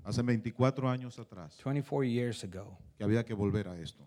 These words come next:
Speaker 2: that we had to come back
Speaker 1: Hace
Speaker 2: to this.
Speaker 1: veinticuatro años atrás.
Speaker 2: Twenty-four years ago.
Speaker 1: No sé cómo están las cosas en su país,
Speaker 2: I don't understand what's going on in this,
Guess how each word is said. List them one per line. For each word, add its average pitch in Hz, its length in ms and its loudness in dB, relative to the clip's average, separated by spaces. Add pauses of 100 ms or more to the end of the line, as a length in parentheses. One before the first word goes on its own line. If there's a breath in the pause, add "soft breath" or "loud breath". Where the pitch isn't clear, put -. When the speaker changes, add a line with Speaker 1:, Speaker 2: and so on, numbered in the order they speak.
(100)
Speaker 2:
that 110 160 -6
we 113 140 -2
had 117 240 0
to 113 80 -8
come 101 260 -10
back 98 180 -6
Speaker 1:
Hace 120 160 -4
Speaker 2:
to 104 60 0
this. 113 160 2
Speaker 1:
veinticuatro 120 460 4
años 113 280 0
atrás. 85 440 -8 (240)
Speaker 2:
Twenty-four 127 560 -2
years 107 380 -4
ago. 92 340 -14
Speaker 1:
No 131 120 0
sé 151 140 6
cómo 143 160 2
están 135 160 4
las 120 120 2
cosas 143 420 0
en 117 80 -2
su 123 120 -2
país, 131 520 4 (100)
Speaker 2:
I 123 100 -2
don't 151 180 2
understand 127 500 -2
what's 110 160 -4
going 113 320 -4
on 107 340 -4
in 120 140 -6
this, 120 240 -8